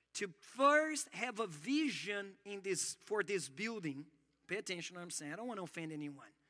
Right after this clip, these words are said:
I just wanna show you what happened, okay?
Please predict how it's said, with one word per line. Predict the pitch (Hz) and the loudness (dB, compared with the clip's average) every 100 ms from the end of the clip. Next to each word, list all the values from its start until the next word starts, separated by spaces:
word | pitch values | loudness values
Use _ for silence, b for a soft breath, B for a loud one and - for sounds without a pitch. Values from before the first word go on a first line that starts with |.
| b b b b | b b b b
I | |
just | 147 208 226 | -6 -4 -4
wanna | 226 208 - | -4 -4 -4
show | - - 226 | -6 -2 -2
you | 226 | -2
what | 208 214 | 0 0
happened, | 185 185 180 - - _ _ | 0 -2 -4 -6 -20 _ _
okay? | - 185 | -10 -10